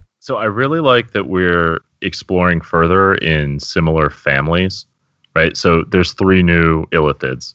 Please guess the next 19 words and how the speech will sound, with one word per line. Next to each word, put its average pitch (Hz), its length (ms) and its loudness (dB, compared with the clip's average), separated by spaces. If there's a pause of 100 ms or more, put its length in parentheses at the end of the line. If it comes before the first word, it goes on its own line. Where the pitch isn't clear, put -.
right? 73 280 0 (160)
The 73 360 2 (260)
Alhoons, 76 580 -2
the 78 100 -2
Arcane 71 460 -2
One, 67 220 -2
and 69 80 -6
then 67 220 -6 (140)
two 73 220 0
others. 60 440 -4
So - 240 -2 (140)
I 113 120 4
think 127 140 2
that's 101 200 2
great 80 320 -2
because 85 260 -4
I 87 80 2
love 85 320 2
running 78 520 -2